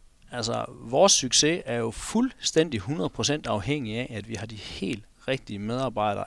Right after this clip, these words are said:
ansat, øh, som er topmotiverede,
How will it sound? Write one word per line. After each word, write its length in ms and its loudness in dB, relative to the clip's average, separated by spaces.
ansat, 480 -2
øh, 160 -4
som 300 4
er 460 4
topmotiverede, 1120 2